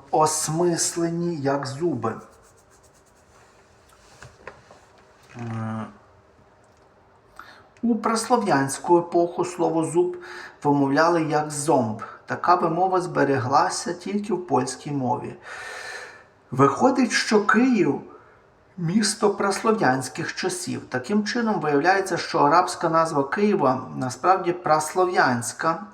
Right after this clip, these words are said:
і так само праслов'янською, е, е, є візантійська назва Київської фортеці, яку раніше вважали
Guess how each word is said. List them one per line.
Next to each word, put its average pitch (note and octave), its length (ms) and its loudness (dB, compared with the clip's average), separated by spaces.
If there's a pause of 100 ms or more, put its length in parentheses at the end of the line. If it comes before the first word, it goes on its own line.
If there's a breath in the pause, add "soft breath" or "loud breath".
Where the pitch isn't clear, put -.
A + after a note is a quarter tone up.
і F3+ 80 -8
так - 360 0
само D3+ 520 2
праслов'янською, F3+ 1300 0 (220)
е, C3 180 -6 (580 loud breath)
е, A#2+ 840 -2
є B2+ 380 0
візантійська F#3+ 840 0
назва F3 360 0
Київської D3 580 -4
фортеці, D#3+ 680 -4
яку D3 380 2
раніше F#3 440 0
вважали C#3 540 0